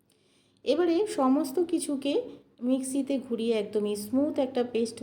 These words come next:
তৈরি করে নেব। এদিকে মাছ ভাজাগুলো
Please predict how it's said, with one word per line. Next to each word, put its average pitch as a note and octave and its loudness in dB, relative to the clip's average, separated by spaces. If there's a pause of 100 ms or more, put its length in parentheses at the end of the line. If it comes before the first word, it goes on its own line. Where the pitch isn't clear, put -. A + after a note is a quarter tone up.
তৈরি E3+ -4
করে D#3 -6
নেব। D3 -10 (1500)
এদিকে D#4+ 2 (200)
মাছ A3 2
ভাজাগুলো B3+ 2